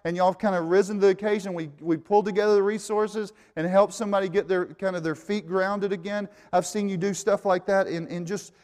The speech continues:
in many different ways. Someone maybe loses income, and I talked to a few men. They pull the money together. We've taken up love offerings for missionaries who pass through, very generous ones. And I, I think all of those things are saying, like, we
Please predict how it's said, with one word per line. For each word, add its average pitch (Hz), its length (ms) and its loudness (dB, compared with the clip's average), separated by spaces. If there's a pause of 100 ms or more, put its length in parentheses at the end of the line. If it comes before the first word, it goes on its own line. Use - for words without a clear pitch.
(140)
in 180 240 0
many 214 240 0
different 202 400 2
ways. 185 360 0
Someone 196 340 -4
maybe 185 240 -2
loses 185 480 -2
income, 185 480 -8
and 147 100 -8
I 143 100 -2
talked 190 340 -4
to 208 60 0
a 185 40 -2
few 196 180 -8
men. 196 220 -6
They 147 80 -6
pull 185 240 0
the 196 100 0
money 190 200 -4
together. 196 400 0 (200)
We've 170 140 0
taken 190 260 -4
up 156 180 -4
love 185 320 4
offerings 170 480 2
for 151 180 -8
missionaries 170 600 -8
who 160 140 -6
pass 180 400 -4
through, 190 260 0 (220)
very 185 240 0
generous 190 680 -4
ones. 139 300 -4
And 180 80 -4
I, 185 100 -2 (160)
I 190 100 2
think 214 220 -2
all 226 320 4
of 220 100 0
those 214 260 2
things 202 280 -6
are 175 80 -4
saying, 185 280 -6
like, 170 180 -2
we 208 500 -2